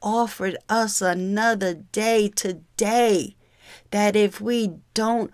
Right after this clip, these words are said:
harden our hearts, but if we come to you, we may have rest for our weary souls. So that way we can be sober-minded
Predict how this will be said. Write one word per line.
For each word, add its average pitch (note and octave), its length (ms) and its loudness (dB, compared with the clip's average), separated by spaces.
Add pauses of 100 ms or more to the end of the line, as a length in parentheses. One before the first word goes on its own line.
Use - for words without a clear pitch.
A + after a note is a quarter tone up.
(120)
harden G#3+ 720 -2
our G3 360 2
hearts, - 760 -2 (520)
but F#3 160 0
if G3+ 200 0
we A3+ 180 -2
come A#3 520 -2
to - 160 -6
you, G#3 400 -2
we G#3 420 -2
may G#3 560 0 (200)
have G#3+ 460 -2 (300)
rest F#3+ 640 -2
for G3+ 480 0 (100)
our G3 460 0 (340)
weary F#3+ 720 0 (160)
souls. D#3+ 840 -4 (440)
So E3 300 -2
that G3+ 340 2
way F#3 240 4
we G3+ 240 -2
can F3+ 220 -2
be F3 160 0
sober-minded G#3+ 1120 4